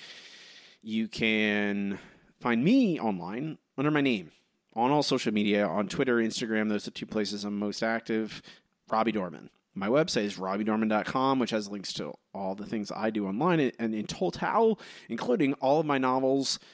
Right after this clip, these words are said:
My most recent novel is The Other. It's a horror novel, uh, a Exorcist meets The Notebook, uh, is my Blender pitch, uh, about a demon fighting a, uh, a, a, fighting a war for love in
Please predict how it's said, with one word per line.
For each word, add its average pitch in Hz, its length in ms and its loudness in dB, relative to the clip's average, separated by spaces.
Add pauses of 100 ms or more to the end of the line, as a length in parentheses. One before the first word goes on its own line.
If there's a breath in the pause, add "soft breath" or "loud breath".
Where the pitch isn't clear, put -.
(280 loud breath)
My 104 640 2 (120)
most 104 380 -2
recent 107 260 0
novel 160 220 0
is - 140 -8 (120)
The 175 280 -6
Other. 147 380 0
It's 90 200 -12
a 101 80 -8
horror 107 320 0
novel, 143 500 -2
uh, 98 320 -4
a 120 360 -10 (120)
Exorcist 135 500 -2
meets 123 300 0 (100)
The 135 220 0
Notebook, 127 720 -2 (520)
uh, 104 320 -4 (320)
is 110 120 -8
my 113 140 0
Blender 113 420 0
pitch, - 600 -2
uh, 101 240 -2
about 101 320 -4
a 104 60 -4
demon 127 580 -8 (500 loud breath)
fighting 110 500 -2 (100)
a, 107 60 -6
uh, 104 320 -4
a, 110 180 -4 (100)
a, 120 340 -6
fighting 247 320 -2
a 185 60 4
war 139 500 -4
for 135 420 -2
love 101 760 -8 (340)
in 104 320 -8